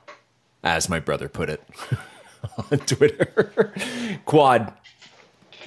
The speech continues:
by the time they're listening to this, they're gonna have heard what's going on. They're gonna know that the serial numbers that were distributed for this new type of challenge, or, you know, quest challenge, showcase challenge,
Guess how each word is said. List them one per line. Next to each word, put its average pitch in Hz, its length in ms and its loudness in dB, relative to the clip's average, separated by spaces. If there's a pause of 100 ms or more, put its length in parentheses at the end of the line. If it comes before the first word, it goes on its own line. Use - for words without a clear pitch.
(140)
by 123 80 6
the 120 80 6
time 139 160 6
they're 127 80 6
listening 117 300 4
to 101 100 0
this, 95 160 0
they're 101 100 2
gonna 104 140 4
have 101 80 2
heard 90 180 -2
what's 87 160 -4
going 87 240 -2
on. 76 240 -4 (640)
They're 90 80 -2
gonna 87 220 -2
know 82 260 -2
that 78 320 -4 (680)
the 127 60 4
serial 131 400 6
numbers 113 280 4
that 110 100 4
were 113 80 0
distributed 110 560 0
for 95 120 -6
this 92 300 -2
new 98 320 2
type 101 260 -2
of 98 80 -6
challenge, 87 600 -6
or, 92 100 -8
you 73 160 -10
know, 78 200 -8
quest - 360 -6
challenge, 87 300 -8
showcase 90 280 -10
challenge, - 460 -16